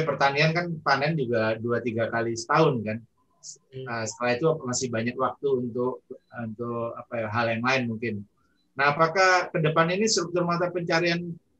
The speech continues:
Speaker 1: desa, eh, dengan era globalisasi ini sebetulnya, eh, juga berubah?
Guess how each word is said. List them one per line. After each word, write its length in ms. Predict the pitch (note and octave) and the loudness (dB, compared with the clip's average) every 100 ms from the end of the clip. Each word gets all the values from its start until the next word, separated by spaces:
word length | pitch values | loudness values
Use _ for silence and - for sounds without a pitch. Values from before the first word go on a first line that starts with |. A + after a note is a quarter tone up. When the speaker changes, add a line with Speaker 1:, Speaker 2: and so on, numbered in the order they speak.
| _ - | _ 0
Speaker 1:
desa, 640 | C3+ B2+ E3 F#3+ G3+ F#3+ | 0 2 2 2 2 -2
eh, 420 | - - C3+ C3 B2+ | -8 -10 -6 -4 -4
dengan 460 | B2+ C3 C#3 C#3+ C#3+ - _ _ _ - | -4 -4 -4 -6 -12 -18 _ _ _ -4
era 200 | C#3+ D3 | 0 2
globalisasi 680 | B2+ C3 C3 C3 D3 D3 F#3+ | 2 4 4 4 2 2 0
ini 60 | F3 | -2
sebetulnya, 580 | C3 D3 D3 F#3 F3 - _ _ - | -2 0 0 0 -2 -6 _ _ -18
eh, 480 | C3 C3 C3 C3 C3 - - | -12 -8 -6 -6 -6 -8 -8
juga 300 | C3 C3 C#3 | -4 0 0
berubah? 400 | D#3 D3+ A#2 | 0 0 0